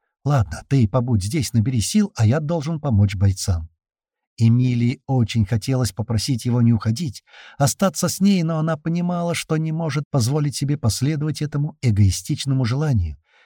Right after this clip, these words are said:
и только молча кивнула в ответ. В следующий миг стих звон оружия на первом этаже.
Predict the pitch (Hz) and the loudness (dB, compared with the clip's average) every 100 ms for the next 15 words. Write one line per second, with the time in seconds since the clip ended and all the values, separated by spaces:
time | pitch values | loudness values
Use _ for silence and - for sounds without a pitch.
0 | - 101 - 117 101 - 90 151 185 - | 0 0 4 2 2 0 0 2 0 -4
1 | 180 175 123 98 101 95 95 90 85 - | -6 -2 2 2 2 0 -2 -4 -8 -10
2 | _ _ _ _ _ _ - 110 104 95 | _ _ _ _ _ _ 0 4 6 4
3 | - 117 151 _ _ _ - - 233 143 | 2 0 0 _ _ _ -14 0 2 2
4 | 180 170 143 151 156 156 127 113 104 104 | 2 0 0 -2 -2 -2 0 2 2 2
5 | 104 82 82 | -2 -4 -6